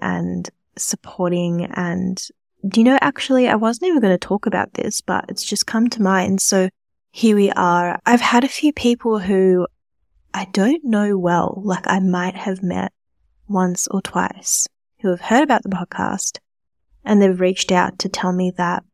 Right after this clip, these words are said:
they've really enjoyed it and it's really good. And it's this feeling of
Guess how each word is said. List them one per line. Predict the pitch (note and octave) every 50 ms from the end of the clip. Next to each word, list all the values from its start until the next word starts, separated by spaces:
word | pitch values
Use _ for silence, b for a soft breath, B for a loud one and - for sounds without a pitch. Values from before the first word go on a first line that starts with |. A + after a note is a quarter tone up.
| _ _
they've | - G3 G#3+ F#3+ F#3 F#3 -
really | F#3 F3+ F3 F3 F3+ F3+
enjoyed | F#3 F#3 F#3+ F#3 F#3 E3+ E3+ F3
it | F3 - -
and | F3+ F3+
it's | - - - -
really | F#3 F3+ F3 F3+
good. | F3 - G#3 G3 F#3+ F#3+ - -
And | G3 F#3+
it's | F#3+ - - -
this | G3 G3 - - -
feeling | - F#3+ F#3 F#3+ A3 B3 C#4
of | C#4 B3+ B3